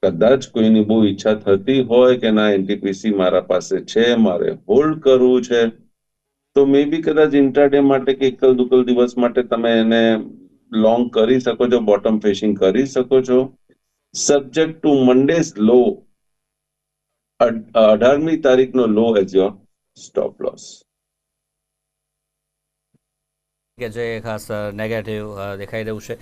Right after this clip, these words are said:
Speaker 2: હરેશભાઈ, અ, જેટલા પણ ઇન્સ્ટ્રુમેન્ટ વિશે અત્યારે ચર્ચા કરી, તેમાં આપનું કોઈ પર્સનલ હોલ્ડિંગ કે આપનું કોઈ પર્સનલ ઇન્ટરેસ્ટ?
Speaker 1: જે બી ઇન્સ્ટ્રુમેન્ટ વિશે ચર્ચા કરી છે, મારું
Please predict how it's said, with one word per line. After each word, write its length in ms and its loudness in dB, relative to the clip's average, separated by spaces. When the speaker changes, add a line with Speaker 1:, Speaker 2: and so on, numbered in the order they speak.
Speaker 2:
હરેશભાઈ, 460 -2
અ, 420 0
જેટલા 240 -4
પણ 120 -8
ઇન્સ્ટ્રુમેન્ટ 360 -14
વિશે 220 -10
અત્યારે 540 -12
ચર્ચા 320 -12
કરી, 200 -14
તેમાં 320 -14
આપનું 240 -16
કોઈ 100 -12
પર્સનલ 340 -16
હોલ્ડિંગ 320 -16
કે 220 -14
આપનું 280 -16
કોઈ 140 -18
પર્સનલ 300 -20
ઇન્ટરેસ્ટ? 480 -20
Speaker 1:
જે 160 4
બી 120 0
ઇન્સ્ટ્રુમેન્ટ 540 0
વિશે 240 0
ચર્ચા 340 -2
કરી 300 -2
છે, 100 -6
મારું 320 -16